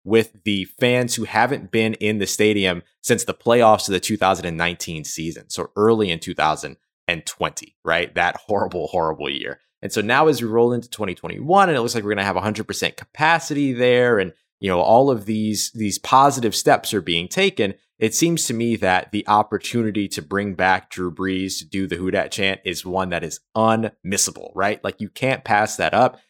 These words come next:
And you need to announce it early, too, because fans are gonna want to be a part of that as well. I mean, the Who Dat chant before the games is such a huge, huge, huge staple and such a big part of getting the crowd ready. And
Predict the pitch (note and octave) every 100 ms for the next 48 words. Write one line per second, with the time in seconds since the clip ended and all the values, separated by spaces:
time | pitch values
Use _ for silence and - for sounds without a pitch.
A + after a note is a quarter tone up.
0 | _ C#3 E3+ B3 B3 D3+ B2+ B2+ G2 A2+
1 | A2 E2 - A2 - G2+ - C3 D3+ C3+
2 | A#2 A2+ A2 F#2 G2 G#2 - G2 F2+ -
3 | - A2 G#2+ G2+ F2 F#2 F2+ - E2+ D#2
4 | - F2+ F#2+ - _ _ A#2+ A#2+ C3+ F3+
5 | D3+ - C3+ B2+ G#2+ G#2 - A#2+ B2 A2+
6 | G2+ G#2+ G#2 F#2+ F#2 C3 - G#2 F2+ -
7 | - C3 B2+ A#2+ - G#2+ G#2 - G2+ F#2+
8 | - - - F#2+ - G2 F#2 _ _ G2
9 | G#2+ F2+ F2+ G#2 - G2+ F#2+ G2 F2+ -
10 | G2 G2+ F#2 - F2+ F2 E2+ F#2+ F#2+ F#2
11 | _ _ B2 B2 A#2